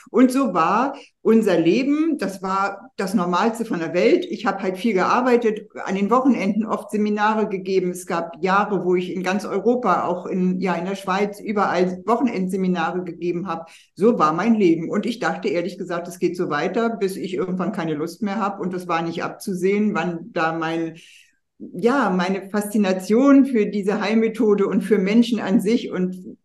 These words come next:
wann das mal, ähm, weniger werden sollte. Und dann kam Corona. Und von einem Tag zum anderen wurde das Zentrum geschlossen. Wir durften ja alle nicht mehr arbeiten. Und wenn man natürlich Angestellte hat und ein Team,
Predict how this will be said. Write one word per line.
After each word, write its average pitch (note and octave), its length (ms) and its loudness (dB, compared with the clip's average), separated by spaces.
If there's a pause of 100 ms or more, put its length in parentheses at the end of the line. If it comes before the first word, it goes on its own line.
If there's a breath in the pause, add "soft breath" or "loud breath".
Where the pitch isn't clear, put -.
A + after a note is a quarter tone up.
(160)
wann A3 220 0
das A3 160 -2
mal, F#3+ 260 2
ähm, F3+ 440 -2 (100)
weniger E3+ 420 2
werden D3 240 -4
sollte. D3 340 -8
Und A#3+ 200 2
dann E3+ 200 0
kam F3+ 240 -4
Corona. F3 600 -4 (340 soft breath)
Und F3+ 140 -4
von E3 140 -2
einem D3+ 200 -4
Tag E3 280 -6
zum F3+ 120 -2
anderen F#3 460 2
wurde F3+ 220 0
das F3+ 180 -2
Zentrum F3+ 440 -2
geschlossen. G3 500 0
Wir F3 80 2
durften F#3 240 -2
ja E3 100 -2
alle D#3 220 -2
nicht E3 180 -6
mehr - 180 -2
arbeiten. F3 640 -2
Und E3+ 300 -6
wenn E3 120 -8
man E3 140 -4
natürlich E3 460 -4
Angestellte F#3 640 -2
hat E3+ 180 -2
und E3 220 -6
ein E3 100 -8
Team, F#3 540 2